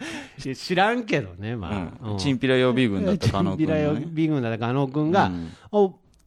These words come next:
Speaker 1: 僕も三十五です、つったら、
Speaker 2: うんうんうん。
Speaker 1: え？ためじゃん、つって。
Speaker 2: うん。
Speaker 1: えー、何、なんだ、同い年か、なんつって。
Speaker 2: うん。
Speaker 1: したら実は誕生日の関係で、
Speaker 2: うん。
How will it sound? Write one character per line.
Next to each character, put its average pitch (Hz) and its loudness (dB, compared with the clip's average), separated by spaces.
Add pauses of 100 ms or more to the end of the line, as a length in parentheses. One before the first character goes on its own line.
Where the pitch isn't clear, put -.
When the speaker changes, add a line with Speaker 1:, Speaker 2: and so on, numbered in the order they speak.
(120)
Speaker 1:
僕 208 0
も 226 2
三 214 4
十 131 2
五 117 0
で 92 -2
す、 - -18 (120)
つ - -8
っ 107 0
た 104 0
ら、 92 -4
Speaker 2:
う 85 -6
ん - -10
う - -10
ん - -6
う - -4
ん。 - -2
Speaker 1:
え？ 208 0 (600)
た - 2
め 403 10
じ 131 2
ゃ 87 2
ん、 80 -12 (100)
つ - -20
っ - -20 (120)
て。 - -20 (100)
Speaker 2:
う 92 -8
ん。 85 -6 (260)
Speaker 1:
え 202 -6
ー、 233 -2
何、 170 2
な 196 -4
ん 190 0
だ、 131 4
同 165 4
い 311 6
年 - 2
か、 120 2
な 76 -10
ん 73 -16
つ - -20
っ - -20
て。 - -18
Speaker 2:
う 110 -4
ん。 95 -6
Speaker 1:
し - -18
た 247 4
ら 180 4
実 156 0
は 160 4
誕 156 2
生 156 6
日 117 2
の 98 -4
関 95 -4
係 95 -6
で、 143 0
Speaker 2:
う 104 -8
ん。 85 -8